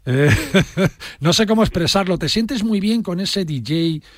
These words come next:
mientras estás cenando en la propia coctelería o si ya reservas en el restaurante Salvaje, como tú has di-, has dicho, no te digo más. Hay gente que viene, se aloja en el hotel solo para cenar en Salvaje.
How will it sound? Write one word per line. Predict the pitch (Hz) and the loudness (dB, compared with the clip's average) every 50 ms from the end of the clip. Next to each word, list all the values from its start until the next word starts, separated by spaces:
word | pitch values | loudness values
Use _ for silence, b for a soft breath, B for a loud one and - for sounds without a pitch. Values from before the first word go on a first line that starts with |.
| B B B B B B | B B B B B B
mientras | - 120 127 123 - 127 113 - | -6 -4 -4 -4 -4 -4 -6 -6
estás | 113 - - 123 - - | -6 -4 -6 -6 -6 -6
cenando | - 120 123 135 147 147 135 131 | -6 -4 -4 -2 -2 -2 0 0
en | 123 | 0
la | 120 117 | -2 -2
propia | 110 123 123 117 127 120 | -2 -4 -4 -4 -4 -4
coctelería | 110 113 107 - 123 113 107 107 120 135 147 151 151 143 143 143 139 | -4 -6 -6 -4 -4 -4 -2 -2 -2 0 0 0 0 0 0 0 -2
o | 135 | -2
si | - - 120 110 | -4 -4 -6 -6
ya | 110 127 127 127 127 123 | -4 -2 -2 -2 -2 -4
reservas | 123 117 117 113 - - 143 127 123 127 120 - | -6 -8 -10 -10 -8 -6 -6 -4 -4 -4 -4 -4
en | 135 123 | -2 -2
el | 120 113 | -2 -2
restaurante | 117 131 - - 135 117 127 127 117 135 | -4 -6 -6 -4 -4 -2 -2 -2 -2 -2
Salvaje, | - - 139 131 127 131 156 147 - 143 117 B B B B B - | 0 0 0 0 0 0 0 0 -2 -2 -4 B B B B B -4
como | - 117 117 117 101 | -2 0 0 0 2
tú | - 139 147 | 2 2 2
has | 139 117 110 | 2 2 2
di-, | 143 156 165 - - - | 0 0 0 -2 -4 -6
has | 139 135 143 | -6 -2 -2
dicho, | 143 156 123 - 180 175 B B B B B B | 0 0 0 0 0 0 B B B B B B
no | 135 131 147 165 156 | 0 2 2 2 4
te | - 175 160 | 2 2 4
digo | 160 151 131 135 131 | 4 2 2 2 2
más. | 131 180 202 190 170 - | 2 4 4 2 2 2
Hay | 156 165 185 190 | 0 0 0 2
gente | - - 226 240 240 180 - 240 - | 2 2 2 2 2 2 0 -2 -2
que | - 175 165 | 0 0 0
viene, | 160 170 175 170 151 143 131 113 101 - | 2 2 2 2 2 2 0 -2 -2 -4
se | - 143 | -4 -4
aloja | 135 - - - 202 214 | -2 -2 -2 -2 -2 -2
en | 202 180 | 0 0
el | 175 170 | 0 0
hotel | 170 - - 226 240 190 | 0 0 0 0 0 0
solo | - - 214 240 247 247 | -2 -2 -2 -2 -2 -2
para | - 196 165 156 | -2 -4 -4 -6
cenar | 131 - 143 131 180 214 247 | -6 -6 -6 -6 -4 -4 -2
en | 240 202 | -4 -4
Salvaje. | - 135 110 113 139 - - - - - - | -4 -4 -4 -4 -6 -6 -8 -8 -10 -14 -20